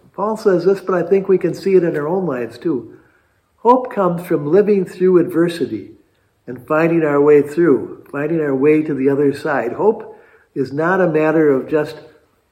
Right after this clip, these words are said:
hope. Hope is a matter of experience, of knowing that we, with God's help, can get through anything. Without it, we're just hoping for miracles.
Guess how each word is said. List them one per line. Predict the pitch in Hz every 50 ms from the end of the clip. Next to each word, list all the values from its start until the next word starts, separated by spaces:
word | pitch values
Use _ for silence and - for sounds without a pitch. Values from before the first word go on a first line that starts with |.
| _ _ _ _ _ _ _ _ _ _ _ _ _ _ _ _ _
hope. | - - 175 196 175 - - - - - - - -
Hope | - 156 196 - -
is | 196 160
a | 156 151 139
matter | 139 143 147 151 151 156 156 156 151 - - - - - _ _ _ _ _ _ _ _ _ _ _ _ _ _ _ _ _ _ _ _ _ _ -
of | - 147 139
experience, | 143 135 - - - - 165 170 175 170 156 127 - - - - - -
of | 113 110 120 117
knowing | 127 131 135 147 160 170 170 170 160 160 160 156 147 - - - - _ _ _ _ _ _ _ _ _ _ _ _ _ _ _ _ _ _ -
that | 135 120 98 117
we, | 131 143 156 165 170 175 170
with | 160 139 143 143 139 -
God's | 151 139 135 135 131 127 -
help, | 151 135 131 123 120 - -
can | - 135 123
get | 127 135 135 123 - -
through | - - 131 131 123 107
anything. | 127 139 139 139 123 113 120 113 98 92 - _ _ _ _ _ _ _ _ _ _ _ _ _ _ _ _ _ _ _ _ _ _ _ _ _ -
Without | 147 139 139 165 185 214 208
it, | 180 151 135
we're | 139 147 143
just | 139 165 160 - -
hoping | - 175 196 196 - 156 127 123 123
for | 123 - 147 139
miracles. | 139 156 170 175 160 - - 117 85 80 78 - -